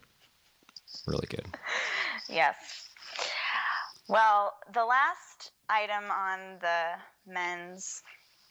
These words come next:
Speaker 2: gift guide is a book <laughs> that actually Jordan suggested that I put on here, and this would be something that I suppose you could give someone that you haven't possibly read.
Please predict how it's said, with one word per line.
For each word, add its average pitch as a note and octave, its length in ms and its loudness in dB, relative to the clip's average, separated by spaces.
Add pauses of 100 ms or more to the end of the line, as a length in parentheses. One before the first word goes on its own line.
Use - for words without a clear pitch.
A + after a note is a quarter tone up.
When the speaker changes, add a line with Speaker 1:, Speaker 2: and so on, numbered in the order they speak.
(280)
Speaker 2:
gift - 320 -2
guide D3+ 480 2
is G3+ 180 0
a C4+ 100 4
book C#3+ 340 0 (420)
<laughs> - 440 -8
that G#3 120 8 (100)
actually A3 380 0
Jordan F#3+ 600 -4 (120)
suggested F3 540 -6
that F3+ 80 2
I F3 80 0
put G#3+ 200 -4
on A#3+ 220 0
here, B3 300 2
and G#3+ 160 -2
this A3 220 -4
would A3 120 -2
be G#3 140 -8
something F3+ 640 -2
that F3 240 6 (480)
I G3 120 4
suppose F#3+ 540 -2
you F3 120 -4
could F#3+ 260 -2
give G3 180 0
someone G3+ 680 2 (280)
that - 140 4
you G3 80 0
haven't F#3+ 560 2 (1400)
possibly F#3+ 480 0
read. E3 300 4